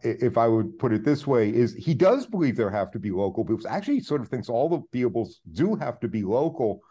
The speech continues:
but not in three-dimensional, familiar three-dimensional space, right? He's willing to pump the fundamental physical space up to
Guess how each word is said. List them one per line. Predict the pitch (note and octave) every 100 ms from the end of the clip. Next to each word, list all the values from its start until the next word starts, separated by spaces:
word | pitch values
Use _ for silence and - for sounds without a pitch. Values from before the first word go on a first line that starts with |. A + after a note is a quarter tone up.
| _ -
but | B2+ B2+
not | A2 A#2+ C#3+ C#3
in | B2+ A2
three-dimensional, | - B2+ A#2 G#2+ G#2+ A2+ A2+ G#2+ F#2 F2 -
familiar | C3 A#2 A#2 G#2 F#2
three-dimensional | - G2+ F2 A#2+ B2+ - D#2+
space, | - - D#2+ - -
right? | E2 D2+
He's | - B2 G#2
willing | A#2 G#2+ F#2+
to | F#2+ E2+ - - _ _ _ -
pump | D3+ C#3 - -
the | A#2
fundamental | - A#2+ A#2+ A2 G2 G#2
physical | F#2 A#2+ A#2 G#2+ G2+
space | - G#2 F2+ F2
up | G#2 F#2+ -
to | G#2 F2